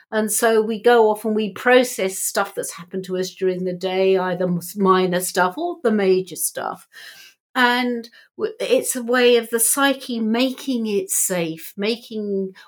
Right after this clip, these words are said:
what's happened in the outside world safe for the, the sense, the bigger sense of self, the internal sense of self. Um,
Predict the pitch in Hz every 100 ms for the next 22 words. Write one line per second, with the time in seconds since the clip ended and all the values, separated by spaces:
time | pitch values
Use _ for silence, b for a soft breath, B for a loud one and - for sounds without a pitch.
0 | b 196 - - - 254 240 208 202 202
1 | 202 208 208 - - 190 196 196 190 196
2 | 185 - - - 240 196 - 196 190 185
3 | - _ 190 - 208 190 185 - - _
4 | - 190 208 202 185 185 170 - 180 -
5 | - 170 165 - - - 196 180 180 202
6 | 196 180 165 - 170 170 - - - -
7 | 160 160 - _ B B B B B 202
8 | 196 190 185 196 196